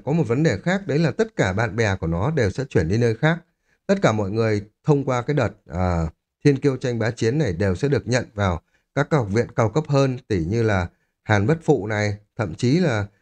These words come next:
à, Nhạc Hồng Hương này, rồi là Lăng Thần, Lăng Thiếc, mọi người đi hết thì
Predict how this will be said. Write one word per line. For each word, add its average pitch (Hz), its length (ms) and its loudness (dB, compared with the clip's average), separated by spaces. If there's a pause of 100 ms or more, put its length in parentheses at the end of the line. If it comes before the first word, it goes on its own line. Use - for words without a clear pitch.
(220)
à, 104 120 -2
Nhạc 110 280 0
Hồng 113 180 0
Hương 147 240 2
này, 113 160 -6
rồi 107 180 -4
là 107 260 -2 (400)
Lăng 147 240 2
Thần, 123 220 0
Lăng 131 140 0
Thiếc, 196 220 0
mọi 135 120 -2
người 120 160 0
đi 143 160 2
hết 208 160 0
thì 151 120 -4